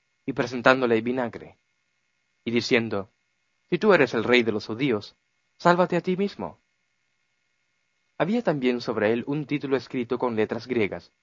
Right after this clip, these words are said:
latinas y hebreas, diciendo, "Este es el rey de los judíos." Y uno de los malhechores que estaba colgados le injuriaba,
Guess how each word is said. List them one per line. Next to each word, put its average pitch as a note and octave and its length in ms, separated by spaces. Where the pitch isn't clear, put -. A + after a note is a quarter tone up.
latinas B2 540
y C3 100
hebreas, G#2+ 460
diciendo, G#2+ 540
"Este B2+ 500
es A#2+ 260
el A#2 200
rey B2 240
de D3+ 100
los D3 180
judíos." G#2 520
Y F3+ 60
uno A3+ 140
de G#3 80
los C#3+ 100
malhechores C3+ 600
que - 100
estaba A#2 380
colgados A2+ 720
le A#2+ 160
injuriaba, C#3 720